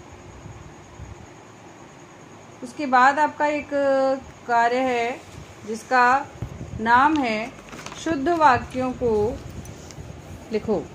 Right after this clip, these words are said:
कुछ आपकी copy में, अ, किताब में जो है अशुद्ध वाक्य लिखे हुए हैं, उनको आपको शुद्ध करके लिखना है, सही करके लिखना है। गलत तरीके से वो लिखे हुए हैं, अशुद्ध का मतलब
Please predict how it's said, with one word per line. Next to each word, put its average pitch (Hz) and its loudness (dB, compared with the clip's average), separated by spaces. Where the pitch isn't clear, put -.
कुछ 285 -2
आपकी 277 6
copy 254 0
में, 320 0
अ, 214 2
किताब 254 4
में 311 2
जो 330 2
है 349 2
अशुद्ध 262 -2
वाक्य 269 2
लिखे 226 -2
हुए 208 -4
हैं, 294 -2
उनको 277 0
आपको 277 0
शुद्ध 339 -2
करके 302 0
लिखना 208 -4
है, 226 -4
सही 302 0
करके 247 -2
लिखना 185 -6
है। 240 -4
गलत 247 -2
तरीके 247 -4
से 254 -6
वो 247 -2
लिखे 208 -8
हुए 208 -6
हैं, 330 -2
अशुद्ध 233 -6
का 254 0
मतलब 269 -4